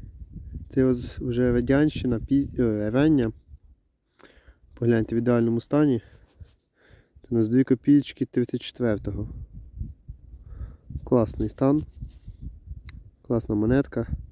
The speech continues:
Однозначно забираємо.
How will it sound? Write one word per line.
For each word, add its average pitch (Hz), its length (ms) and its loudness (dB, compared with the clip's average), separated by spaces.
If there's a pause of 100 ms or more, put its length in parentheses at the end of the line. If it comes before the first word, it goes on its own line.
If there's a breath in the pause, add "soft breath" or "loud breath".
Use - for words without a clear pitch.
(2250)
Однозначно 117 520 0
забираємо. 131 560 0